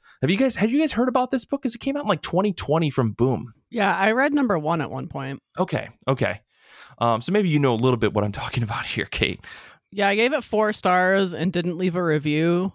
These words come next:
Speaker 2: And I kind of remember it as being a little, uh, a little underwhelming, I guess.
Speaker 1: So four stars for you is a two-star review. Is that what I'm <laughs>
Speaker 2: I mean, I, th-, I, I think I did enjoy, like,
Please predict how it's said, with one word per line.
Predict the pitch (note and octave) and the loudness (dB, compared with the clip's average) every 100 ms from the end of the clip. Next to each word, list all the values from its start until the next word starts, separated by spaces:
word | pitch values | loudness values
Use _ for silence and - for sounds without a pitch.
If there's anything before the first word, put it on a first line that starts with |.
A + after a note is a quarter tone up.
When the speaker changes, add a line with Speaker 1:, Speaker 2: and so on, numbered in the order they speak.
| - | -6
Speaker 2:
And | E3 D3+ D3 D3 D3 - | -2 0 0 0 -2 -4
I | E3 | -6
kind | - F3+ | -2 -2
of | F3+ | 0
remember | F3+ E3+ E3 F3 | 0 0 0 0
it | E3 - | 0 0
as | F3 E3 | -2 0
being | E3+ D#3+ D#3 | 0 0 0
a | D3+ | 0
little, | D3+ D#3 D3+ D3 C#3+ - - | 0 2 2 0 -2 -10 -6
uh, | E3+ C#3 B2 | -2 -2 -2
a | D#3 | -2
little | E3 F#3+ G3+ | -2 0 2
underwhelming, | E3+ F3+ F3+ F3 F3 F3+ F3 F3 | 0 -2 -2 0 0 0 -4 -4
I | F3 | -4
guess. | F#3 F3+ F#3 - - _ | 0 0 -2 -8 -12 _
Speaker 1:
So | - B2+ | -6 -6
four | - F3 | -2 -2
stars | F3 D#3 D3+ | -2 0 -2
for | - B2+ | -4 -4
you | B2 B2+ | 0 2
is | G#2+ | 0
a | |
two-star | G#2 - C#3 - G#2+ | -4 -4 -6 -2 -2
review. | G2+ G2 - | 0 0 0
Is | |
that | - - - | 2 2 2
what | - | 0
I'm | - F4 - A3+ - G#3 - - - F3+ - E3+ - - - | 0 -2 0 0 0 -4 -4 -12 -6 -8 -4 -6 -4 -10 -10
<laughs> | - | -6
Speaker 2:
I | A#3 | 0
mean, | C#4 | 2
I, | D#4 | 2
th-, | B3 B3+ | 0 0
I, | B3+ C4+ B3+ A#3 | 2 4 2 2
I | A#3+ | 0
think | D#4+ D4+ | 0 0
I | A#3+ | 2
did | G#3+ G#3 | 2 2
enjoy, | G3 F#3 E3+ | 0 2 2
like, | D#3+ | 2